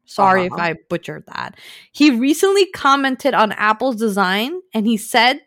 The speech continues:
Speaker 1: that Apple doesn't deliver something to look forward to. Amen, brother. <laughs>
Speaker 2: Yeah.
Speaker 1: Amen. <laughs> Yeah.
Speaker 2: Oh.
Speaker 1: Yeah, their, their stuff is kind of looking the same, same way, and you don't look forward to it. Yes,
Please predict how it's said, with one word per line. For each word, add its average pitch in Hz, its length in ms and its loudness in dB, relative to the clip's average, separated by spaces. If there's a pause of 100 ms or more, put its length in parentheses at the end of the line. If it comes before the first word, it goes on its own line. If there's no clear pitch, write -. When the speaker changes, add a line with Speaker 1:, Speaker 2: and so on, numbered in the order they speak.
(540)
Speaker 1:
that 220 260 4 (180)
Apple 254 560 0
doesn't 240 380 0
deliver 202 420 0
something 214 460 -4
to 214 120 -8
look 180 220 -4
forward 170 380 -4
to. 165 240 -10 (280)
Amen, 392 520 6
brother. 247 420 6
<laughs> - 40 -20 (600)
Speaker 2:
Yeah. - 280 0
Speaker 1:
Amen. 494 640 6 (140)
<laughs> - 40 4 (880)
Yeah. 349 540 4 (160)
Speaker 2:
Oh. 165 880 6 (160)
Speaker 1:
Yeah, 339 400 6
their, 359 640 4
their 359 180 4
stuff 370 360 2
is 381 120 2
kind 349 220 4
of 339 100 0
looking 311 400 -4
the 302 80 -4
same, 294 340 2 (420)
same 311 320 2
way, 226 280 6
and 226 100 -2
you 240 60 0
don't 254 200 0
look 240 160 0
forward 214 280 4
to 208 120 -2
it. 185 160 -2
Yes, 226 360 0